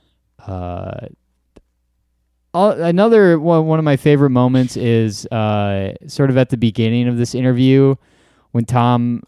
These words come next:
uh, I almost called him Tom Green, when Tom Cruise is, like,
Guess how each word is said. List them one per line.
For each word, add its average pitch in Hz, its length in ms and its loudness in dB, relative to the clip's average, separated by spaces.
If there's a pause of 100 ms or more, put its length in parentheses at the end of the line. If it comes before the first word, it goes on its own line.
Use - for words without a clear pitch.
uh, 107 500 -4
I - 40 -8
almost 117 200 -4
called 110 180 -6
him 92 100 -12
Tom 98 320 -8
Green, 92 340 -8
when 98 100 -8
Tom 127 280 -2
Cruise 139 320 2
is, 117 160 0
like, 110 240 2